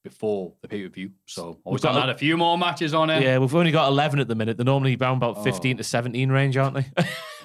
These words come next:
Speaker 2: <laughs>
Speaker 1: Got more matches on the Barbie. Uh, Death Triangle taking on The Elite.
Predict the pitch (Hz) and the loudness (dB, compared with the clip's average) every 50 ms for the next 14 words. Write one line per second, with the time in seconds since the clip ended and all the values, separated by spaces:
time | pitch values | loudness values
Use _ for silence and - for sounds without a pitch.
0 | 190 - - - 240 240 - - - - - - - - - - - - 110 107 | -12 -10 -2 -2 -2 -2 0 -2 -2 -2 0 -2 -4 -4 -2 -12 -12 -10 -10 -10
1 | 113 110 110 107 110 107 - - 107 - 113 113 107 98 101 101 104 104 120 117 | -10 -10 -8 -10 -10 -12 -10 -12 -6 -4 -4 -4 -2 -2 -2 -2 -2 -4 -6 -10
2 | - _ _ _ _ _ _ _ - 135 123 135 135 135 135 135 - _ _ - | -12 _ _ _ _ _ _ _ -4 -2 0 0 0 0 -2 -4 -8 _ _ -2
3 | 180 220 208 214 - - 220 240 247 247 226 208 151 113 95 92 - _ _ _ | -2 -2 -2 -4 -2 -2 0 0 0 0 -2 -2 -4 -4 -6 -8 -14 _ _ _
4 | _ _ _ _ _ _ _ - 107 104 - 113 110 113 113 113 110 - 104 98 | _ _ _ _ _ _ _ -10 -10 -8 -6 -6 -4 -2 -4 -4 -6 -8 -8 -4
5 | 117 123 139 143 139 131 151 170 147 127 - - - | -2 0 0 0 0 0 -2 -2 -2 -8 -12 -16 -18